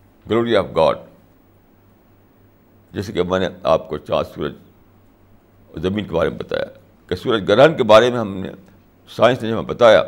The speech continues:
اس سے گلوری آف گاڈ کو ہم نے ری، ری ڈسکور کیا، گلوری آف گاڈ کو ری ڈسکور کیا۔ ایسے جو باتیں سائنس نے نیچر میں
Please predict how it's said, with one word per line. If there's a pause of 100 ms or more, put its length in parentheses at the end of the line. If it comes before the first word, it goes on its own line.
(580)
اس
سے
گلوری
آف (120)
گاڈ (640)
کو
ہم
نے
ری، (280)
ری
ڈسکور
کیا، (2500)
گلوری
آف
گاڈ
کو
ری
ڈسکور
کیا۔ (1600)
ایسے
جو
باتیں (400)
سائنس
نے (600)
نیچر
میں